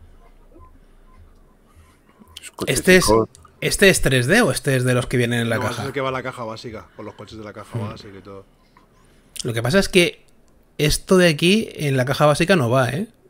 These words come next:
Speaker 3: Sí, sí que va, sí que va.
Speaker 2: ¿Esto? ¿No es lisa la, la mierda
Speaker 1: Pero me
Speaker 2: esta?
Speaker 1: hace, me hace mucha más gracia que, que el, el juego, estando ambientado en el cómic americano, los coches sean de aspecto europeo,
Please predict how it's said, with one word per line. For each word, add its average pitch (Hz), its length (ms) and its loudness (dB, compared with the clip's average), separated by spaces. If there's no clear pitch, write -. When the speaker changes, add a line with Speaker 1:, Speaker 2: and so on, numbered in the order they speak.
Speaker 3:
Sí, 117 180 -12
sí 110 80 -16
que 113 80 -16
va, 101 160 -16
sí 104 100 -20
que 98 100 -20
va. 92 160 -18
Speaker 2:
¿Esto? 254 460 2
¿No 135 160 2
es 135 60 4
lisa 139 400 6
la, 120 760 2
la 120 240 -2
mierda 117 220 4
Speaker 1:
Pero 117 120 6
me 117 80 0
Speaker 2:
esta? 185 80 2
Speaker 1:
hace, 131 160 4
me 123 80 4
hace 131 160 4
mucha 156 240 6
más 143 120 4
gracia 123 300 4
que, 101 340 2
que 98 140 2
el, 92 220 0
el 92 160 0
juego, 131 240 4
estando 117 300 4
ambientado 127 400 4
en 113 60 0
el 107 100 0
cómic 113 260 0
americano, 101 480 0
los 98 160 0
coches 110 360 -4
sean 117 180 2
de 110 80 4
aspecto - 320 -4
europeo, 87 400 -4